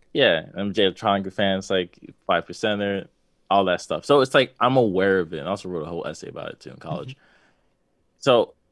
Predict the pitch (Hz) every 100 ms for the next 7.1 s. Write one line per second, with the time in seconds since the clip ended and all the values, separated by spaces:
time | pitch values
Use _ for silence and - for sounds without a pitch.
0 | - 131 135 110 113 120 107 - 113 110
1 | 107 98 87 - 98 95 - 87 98 104
2 | 107 - 104 95 90 90 - 104 90 80
3 | - - 110 - 85 73 - 90 85 78
4 | - 110 113 95 82 - 85 80 85 71
5 | 67 - 101 113 - 107 98 101 90 80
6 | 104 101 95 85 80 85 - 90 - 85